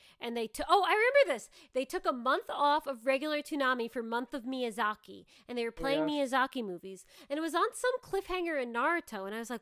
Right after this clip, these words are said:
Speaker 1: "But what's gonna happen in this show?"
Speaker 2: <laughs>
Speaker 1: 'Cause that was the difference between American cartoons and anime. There was, like, an actual plot
Speaker 2: Right,
Speaker 1: that kept
Speaker 2: right.
Speaker 1: going episode to episode.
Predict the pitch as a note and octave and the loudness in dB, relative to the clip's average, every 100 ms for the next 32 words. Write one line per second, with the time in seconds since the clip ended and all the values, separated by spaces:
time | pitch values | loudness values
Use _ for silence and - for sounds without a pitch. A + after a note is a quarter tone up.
0 | - D4 C#4 D#4+ - E4+ D4+ E4+ D4+ C4+ | -2 0 2 0 2 0 0 -2 -2 -4
1 | A#3 - - A4+ C#4+ G3 F#3+ F#3 E3+ - | -6 -4 4 6 6 4 2 0 -4 -8
2 | - - C#4+ E4+ G4 G#4 F4+ F#4+ F#4 F4 | -8 -4 2 4 4 2 0 0 -2 -4
3 | E4 F4 D#4 C4+ D4 D4+ D4 C#4+ C4+ - | -4 -2 -2 2 0 0 -6 -4 -4 -4
4 | C4+ A3+ G#3 C4 F#4 D#4+ A3 A#3 B3+ C4+ | -6 -6 -4 2 2 2 -2 -4 -2 -2
5 | C4+ C4 B3+ C#4 - C4+ G#3+ - D#4+ E4 | -4 -2 -2 -2 -4 -6 -6 -6 2 4
6 | A#3 F#3+ D#3+ C#3+ C#4 C4+ D#3+ D3+ C3+ A#3 | 4 4 4 6 4 2 2 2 2 0
7 | B3+ C#4 D4 D#4 E4+ C#4+ E4 - F#4 F4+ | -2 -2 -6 -8 -10 -6 -6 -6 -6 -6